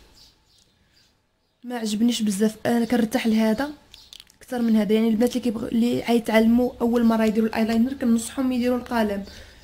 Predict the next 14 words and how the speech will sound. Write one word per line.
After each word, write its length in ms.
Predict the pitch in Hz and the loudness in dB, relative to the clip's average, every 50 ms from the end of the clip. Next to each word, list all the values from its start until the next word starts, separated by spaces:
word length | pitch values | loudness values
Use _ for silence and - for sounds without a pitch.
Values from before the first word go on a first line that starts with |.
| - - _ | -20 -20 _
ولكن 1040 | - 240 240 247 240 233 240 233 233 233 233 247 240 - 311 320 330 330 311 294 277 | -10 -8 -6 -6 -4 -2 -2 0 0 2 0 0 -2 -2 -2 -2 0 2 4 4 4
من، 100 | 269 254 - - | 2 0 -2 0
من 280 | 247 254 254 254 254 | 2 2 4 4 4
بعد 200 | 254 302 302 269 | 2 2 2 2
يديروا 320 | 269 247 226 254 254 254 240 | 0 0 0 0 0 -2 -2
يعني 480 | 233 220 226 226 220 220 214 208 208 202 220 - - - | 0 2 2 4 4 2 2 -2 -4 -8 -10 -12 -10 -8
هذا، 500 | 240 254 240 220 240 226 220 214 208 202 202 - - - - - - - - _ _ - | -4 -4 -2 0 0 0 0 -2 -4 -8 -12 -16 -20 -20 -20 -20 -20 -20 -20 _ _ -10
هذا 200 | 262 262 285 320 | -4 -2 -2 0
ولا 200 | 320 302 302 262 | 2 2 2 2
داك 340 | 226 233 226 - - - | 0 0 -2 -4 -10 -10
جيل 400 | - - - 233 208 208 240 233 | -6 -2 -2 -2 0 0 0 -2
كتكون 320 | 220 - 233 226 - 240 220 | -2 -4 -8 -6 -4 -4 -4
في 80 | 220 | -4
القرعه. 420 | 220 214 - 214 202 196 - - | -4 -8 -8 -6 -6 -6 -8 -10